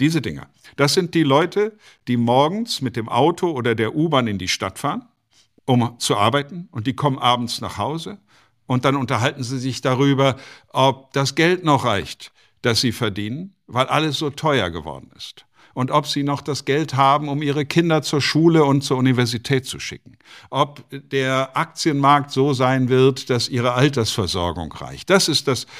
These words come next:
wovor die Angst haben. Die haben Angst, abzusteigen.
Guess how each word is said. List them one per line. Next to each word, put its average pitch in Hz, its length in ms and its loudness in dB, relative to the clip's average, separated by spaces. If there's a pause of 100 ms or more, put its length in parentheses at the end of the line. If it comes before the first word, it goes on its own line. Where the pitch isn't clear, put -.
(160)
wovor 131 300 0
die 120 120 -2
Angst 135 300 0
haben. 98 160 -2
Die 98 100 -4
haben 101 120 -6
Angst, 165 400 -6 (180)
abzusteigen. 101 760 -6